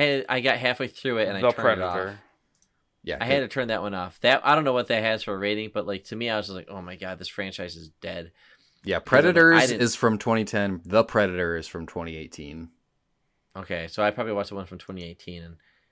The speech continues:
Speaker 1: I didn't like that one at all. But Predators actually sounded pretty
Speaker 3: Predator,
Speaker 1: good, 'cause
Speaker 3: yeah,
Speaker 1: that was,
Speaker 3: Predator sounds
Speaker 1: that was, like,
Speaker 3: interesting.
Speaker 1: rural country, like, kind of town, right? In
Speaker 3: No.
Speaker 1: Maine or
Speaker 3: Predators is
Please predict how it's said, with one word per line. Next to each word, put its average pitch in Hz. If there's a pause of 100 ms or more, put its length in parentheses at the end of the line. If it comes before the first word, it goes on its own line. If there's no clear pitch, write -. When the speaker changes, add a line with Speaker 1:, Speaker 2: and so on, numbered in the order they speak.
(500)
Speaker 1:
I 101
didn't 98
like 87
that 73
one 82
at 82
all. 78
But 92
Predators 160
actually 110
sounded 98
pretty 110
Speaker 3:
Predator, 180
Speaker 1:
good, -
'cause 101
Speaker 3:
yeah, 139
Speaker 1:
that 113
was, 113
Speaker 3:
Predator 190
sounds 151
Speaker 1:
that 139
was, 160
like, 165
Speaker 3:
interesting. 95
Speaker 1:
rural 151 (100)
country, 147
like, 127
kind 127
of 117
town, 131
right? 113
In 110 (380)
Speaker 3:
No. 143
Speaker 1:
Maine 117
or 104
Speaker 3:
Predators 156
is 107